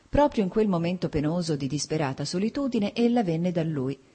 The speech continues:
e, senza farsi annunciare, entrò nel suo studio.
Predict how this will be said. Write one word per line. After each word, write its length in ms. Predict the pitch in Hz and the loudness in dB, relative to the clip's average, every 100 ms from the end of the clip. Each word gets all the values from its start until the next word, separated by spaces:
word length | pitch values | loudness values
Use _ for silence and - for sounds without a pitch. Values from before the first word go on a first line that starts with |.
| _ | _
e, 100 | 285 | -2
senza 300 | - 180 190 | 0 0 -2
farsi 320 | 160 147 - | -4 -4 -2
annunciare, 520 | 208 254 262 220 220 | -2 0 0 -2 0
entrò 300 | 285 262 165 | -2 -2 -2
nel 160 | 147 175 | -2 -2
suo 220 | - 165 | -4 -8
studio. 440 | - - 123 143 | -8 -8 -8 -6